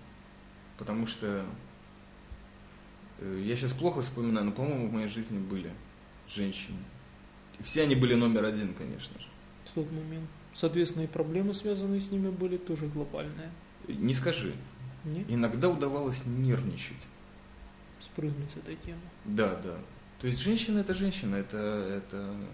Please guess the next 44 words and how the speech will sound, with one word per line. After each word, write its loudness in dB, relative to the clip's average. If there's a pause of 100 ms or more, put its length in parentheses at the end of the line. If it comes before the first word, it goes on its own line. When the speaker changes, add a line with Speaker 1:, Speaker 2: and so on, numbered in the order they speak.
(140)
Speaker 1:
волшебное 0
Speaker 2:
Ну, -2
Speaker 1:
существо 2
рядом 4 (100)
с 8
Speaker 2:
главное 6
об, 4
Speaker 1:
тобой. 6
Speaker 2:
главное 4
об -2
этом -2
не 2
забывать. 2 (220)
Speaker 1:
Да, 4
никогда 0
в 2
Speaker 2:
Это -6
Speaker 1:
жизни. -4
Ты -4
что? -6 (340)
Но 0
это 2
трудно 4
забыть. 2
Speaker 2:
вещь 8
Speaker 1:
Там, 2
Speaker 2:
двоякая. 6 (100)
Speaker 1:
да, -2
как -2
бы -2
вот. -2 (2000)
Ну -8
почему 0
же 0
я 0
не 0
женился 2
к -4
этому -2
времени? -2
У -4
тебя 0
есть -2
ра-, -2